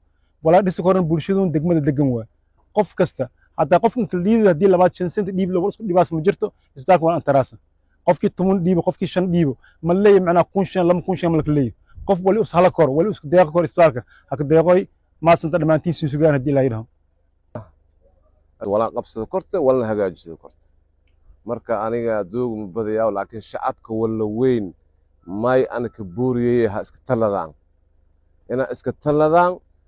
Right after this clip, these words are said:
Speaker 2: wal qabsadaan. Dhaqaalaha isbitaalku hun laga tala galay, qofkii hal dollar ina wala tarar lahaytay ma dhaa, wal biye waay had, iya taaganta. Hal ba-, qofkii hal dollar haddii lagu qaado, wala tarar lahaytay ma jirto. Halka dollar la biye, degmada dadka dhow in la biye.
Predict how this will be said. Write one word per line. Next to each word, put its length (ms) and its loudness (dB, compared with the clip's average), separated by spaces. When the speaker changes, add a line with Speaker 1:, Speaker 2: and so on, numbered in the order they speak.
Speaker 2:
wal 240 2
qabsadaan. 680 -4
Dhaqaalaha 560 0
isbitaalku 540 -4
hun 180 0
laga 220 -2
tala 180 2
galay, 340 0
qofkii 360 -4
hal 200 -4
dollar 400 0
ina 320 -6
wala 180 4
tarar 280 2
lahaytay 380 2
ma 100 -2
dhaa, 160 0
wal 160 4
biye 340 6
waay 200 4
had, 120 -12
iya 140 -4
taaganta. 420 -8
Hal 120 -6
ba-, 180 -12
qofkii 280 -4
hal 120 -2
dollar 240 2
haddii 160 -4
lagu 160 -4
qaado, 200 2
wala 180 4
tarar 240 -2
lahaytay 340 0
ma 80 -2
jirto. 240 -8
Halka 240 -4
dollar 300 2
la 100 -2
biye, 380 -2
degmada 420 -4
dadka 260 -6
dhow 140 -4
in 120 -2
la 80 0
biye. 420 -8